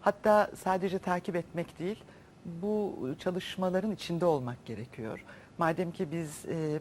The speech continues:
bu kadar çok tüp bebek, e, vakası tedavi eden bir ülkeyiz, o zaman bütün dünyadaki bu çalışmalara bizim de ortak olmamız, bizim de bu çalışmalara katkıda bulunmamız gerekiyor.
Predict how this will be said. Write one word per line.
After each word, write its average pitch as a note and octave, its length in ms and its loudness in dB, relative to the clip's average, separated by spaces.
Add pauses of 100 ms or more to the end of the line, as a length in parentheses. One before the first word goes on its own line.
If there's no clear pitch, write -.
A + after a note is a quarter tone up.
(120)
bu D#3 100 -10
kadar D#3 300 0
çok - 240 -6
tüp - 140 -16
bebek, D#3 340 2
e, D3+ 360 -2 (440)
vakası E3 360 -2
tedavi D#3 440 2
eden D3 380 -2
bir D3 120 -4
ülkeyiz, D#3 600 -6 (360)
o E3+ 80 0
zaman E3+ 360 0 (180)
bütün F3+ 340 -4
dünyadaki D#3 680 0 (460)
bu F#3 60 -2
çalışmalara D#3+ 680 -2
bizim G#3+ 280 -2
de F#3+ 80 6
ortak D3 380 -2
olmamız, C#3+ 500 -4
bizim F3 260 -2
de E3+ 140 0
bu F3 200 0
çalışmalara E3 640 -4
katkıda F#3+ 460 2
bulunmamız C3 500 -4
gerekiyor. C#3 560 -6